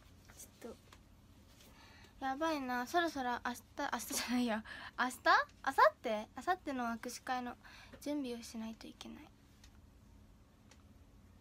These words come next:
こっちので恥ずかしくなってきた。なんでや。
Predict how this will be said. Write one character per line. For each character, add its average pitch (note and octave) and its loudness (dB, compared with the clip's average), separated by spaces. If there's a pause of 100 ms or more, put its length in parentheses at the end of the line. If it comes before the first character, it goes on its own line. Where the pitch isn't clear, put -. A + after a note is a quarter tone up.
(400)
こ C4+ -4
っ A#3+ -6
ち - -2
の D4 8
で B3+ 6
恥 A3+ -2
ず - -14
か B3 -4
し A3+ -10
く - -10
な G#3 -8
っ - -20
て A3 -12
き A3 -12
た。 - -12
な A#3+ -2
ん C#4 -4
で D4 0
や。 C#4+ -2